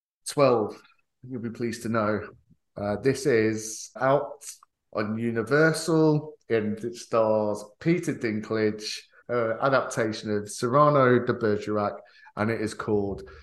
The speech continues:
Cyrano. Now, we spoke about this in the other one, so I won't go into in the companion podcast to this. But so go and click on that one, and you'll, you'll hear about how much I think of it. And again, this might not be the P C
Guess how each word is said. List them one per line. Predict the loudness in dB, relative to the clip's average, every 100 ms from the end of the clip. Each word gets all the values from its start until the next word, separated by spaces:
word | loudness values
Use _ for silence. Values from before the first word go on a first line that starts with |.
| -20 -16
Cyrano. | -10 -2 2 2 0 -2 -8 -12 -10
Now, | 0 2
we | 2 -2
spoke | 2 4 6
about | 4 -2 -2
this | -4 -6
in | -8
the | -8
other | -10
one, | -12 -10
so | -6
I | -4
won't | -4
go | -4
into | -8 -10 _
in | -6 -2
the | -2
companion | -4 -4 -2 -2 -2 -4
podcast | -6 -10 -8 -14 -12
to | -10
this. | -10 -12 -16 -12
But | -10 -12 -18 -20 -20 _ _ _ -12
so | -2 2
go | 4
and | 2
click | 4 4
on | 4
that | 4 4
one, | 0 -4 -6 -20 _ -2
and | 0 0 0
you'll, | -2 -4 -4
you'll | -2 0
hear | 0 0 0 -4 -16 _
about | -8 -6 -4
how | -2
much | -4 -6
I | -14
think | -14 -16
of | -16
it. | -20 _ _ -6
And | -4
again, | 0 2
this | 2 2
might | 0 0 -2
not | -2 -2
be | -4
the | -6
P | -6 -8
C | -4 -4 -2